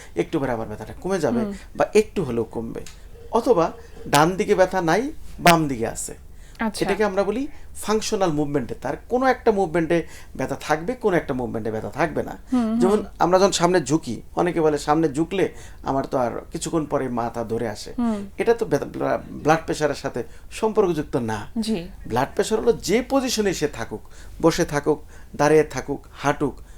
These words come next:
Speaker 1: তার কিন্তু তার খারাপ লাগবেই।
Speaker 2: হুম।
Speaker 1: কারণ ব্লাড প্রেশারটা ultimately হিট করছে ব্রেনের উপরে। আর আর্টারিগুলা যে, আপনার ভেসেলগুলা যে পাস হয়েছে, সেটা ঘাড়ের সামনে দিয়ে, সাইড দিয়ে পাস হয়েছে।
Speaker 2: আচ্ছা।
Speaker 1: যার ফলে যখন প্রেশার পড়ে,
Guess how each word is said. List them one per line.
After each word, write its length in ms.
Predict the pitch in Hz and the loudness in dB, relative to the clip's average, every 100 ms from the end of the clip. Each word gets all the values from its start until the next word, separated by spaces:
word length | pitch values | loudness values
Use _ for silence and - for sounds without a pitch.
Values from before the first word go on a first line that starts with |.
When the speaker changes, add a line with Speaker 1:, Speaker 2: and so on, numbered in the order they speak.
| - - - - | -18 -18 -6 0
Speaker 1:
তার 140 | 156 | 0
কিন্তু 440 | 190 175 165 143 - | 0 -6 -4 -6 -4
তার 100 | - - | -6 -6
খারাপ 260 | - 135 120 | -2 -2 -2
লাগবেই। 400 | 110 - - - | -6 -8 -16 -6
Speaker 2:
হুম। 240 | 247 220 202 - | -4 -4 -6 -6
Speaker 1:
কারণ 180 | 120 | -6
ব্লাড 260 | 113 120 147 - | -4 -2 -2 -2
প্রেশারটা 560 | 185 202 202 208 170 | -4 -2 -2 2 2
ultimately 400 | 135 143 147 160 123 | 2 -2 -2 -4 -4
হিট 160 | 147 | -6
করছে 280 | - 135 - | -6 -6 -6
ব্রেনের 360 | - 139 151 127 | -4 -2 -2 -2
উপরে। 260 | - 98 - - - - | -6 -10 -12 -16 -18 -10
আর 140 | 113 113 - | -4 -4 2
আর্টারিগুলা 580 | 143 139 185 202 214 214 | 2 4 2 2 4 4
যে, 180 | 190 - - - | 2 -4 -14 -8
আপনার 240 | - 131 110 | -6 -4 -2
ভেসেলগুলা 480 | 139 - 202 202 | 0 2 4 4
যে 120 | 151 143 | 2 2
পাস 220 | 123 139 | 2 2
হয়েছে, 240 | 170 240 - - - | -4 -6 -8 -16 -14
সেটা 240 | - 160 127 | -6 0 0
ঘাড়ের 360 | 117 123 127 - - - | 0 -4 -4 -10 -16 -6
সামনে 360 | 170 170 170 | 2 2 2
দিয়ে, 240 | 147 214 - | 0 -2 -2
সাইড 300 | 139 131 131 | -2 -2 -2
দিয়ে 120 | 123 | -4
পাস 180 | 110 - | -4 -6
হয়েছে। 280 | 95 - - - - | -8 -8 -10 -10 -6
Speaker 2:
আচ্ছা। 200 | 202 143 | -4 4
Speaker 1:
যার 240 | 143 175 | 4 4
ফলে 180 | 196 208 | 2 0
যখন 240 | 175 185 175 - | 0 -4 -2 -2
প্রেশার 260 | 170 226 - | 0 0 0
পড়ে, 200 | 143 | -2